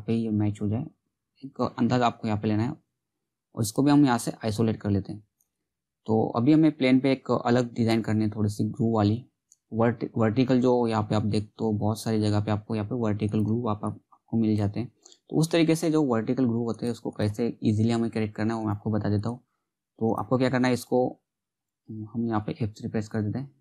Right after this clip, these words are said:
इससे आपको यहाँ पे शेडेड मटेरियल जो है शो हो जाएगा और इसका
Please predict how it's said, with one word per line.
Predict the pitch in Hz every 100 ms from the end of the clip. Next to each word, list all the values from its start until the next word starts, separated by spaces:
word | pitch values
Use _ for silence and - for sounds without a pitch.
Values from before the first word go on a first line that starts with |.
| _ _ -
इससे | -
आपको | 104 107
यहाँ | 107
पे | 104
शेडेड | 110 - 110 110
मटेरियल | 104 113 170 _ _ _ _ _ _
जो | 113
है | 127
शो | - 123
हो | 107
जाएगा | 98 98 101 107 _ _ -
और | 113
इसका | 107